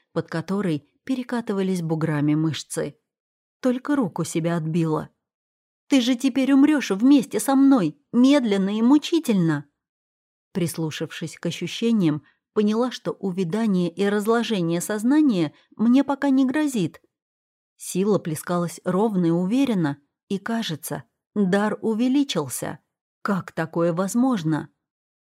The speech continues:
Я снова нырнула в сознание дракона. Слияние произошло без малейших усилий. Мысли Валенса ласковой щекоткой скользнули по моему разуму, совершенно не препятствуя,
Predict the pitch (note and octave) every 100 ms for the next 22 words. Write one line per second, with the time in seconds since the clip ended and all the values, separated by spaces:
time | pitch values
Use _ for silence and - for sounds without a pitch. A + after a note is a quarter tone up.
0 | _ _ G3 E3 D3+ - F#3 F#3 E3+ E3
1 | E3+ E3+ F#3 F#3 - D#3+ D3 D#3+ D#3 D#3+
2 | D3+ E3 D#3+ F3 E3 D3+ C#3+ - _ _
3 | _ _ - - G3 F#3+ G3+ G3 D#3+ D3+
4 | E3+ E3 F3 - F3+ D#3 - F3 A3 G#3
5 | B3 B3+ A3 D3+ - E3+ A#3 - C#4 B3+
6 | E3 C3+ _ _ _ _ _ _ - F#3
7 | E3+ - E3 F3 F#3+ G#3+ G3 - D3 -
8 | _ _ G3+ A3 - E3 D3 D3+ F3+ -
9 | G#3 - D#3+ - E3+ D3+ F3+ F#3+ D#3+ E3+
10 | F3 F3 F#3 F#3+ A#3 F#3+ D#3+ D3 - _
11 | _ - F3+ F#3 - A3+ G#3+ G#3+ G#3+ A3
12 | B3 B3 A#3 - - D3 C#3+